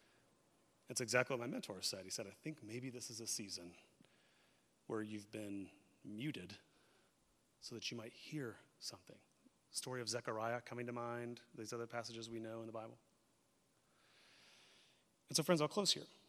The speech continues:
I'll close here. If you're like me, if you're like me, and just hearing that at the end, you're like, "Oh, dear,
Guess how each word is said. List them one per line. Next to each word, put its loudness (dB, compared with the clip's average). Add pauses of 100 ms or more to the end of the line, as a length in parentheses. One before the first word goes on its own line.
I'll -2
close 2
here. -2 (1500)
If 4
you're 6
like 2
me, -4 (640)
if -18
you're 2
like 4
me, -12 (1300)
and 8 (300)
just 6
hearing 8 (120)
that 4 (140)
at 10
the 6
end, 0
you're -4
like, -6 (140)
"Oh, -6 (100)
dear, -6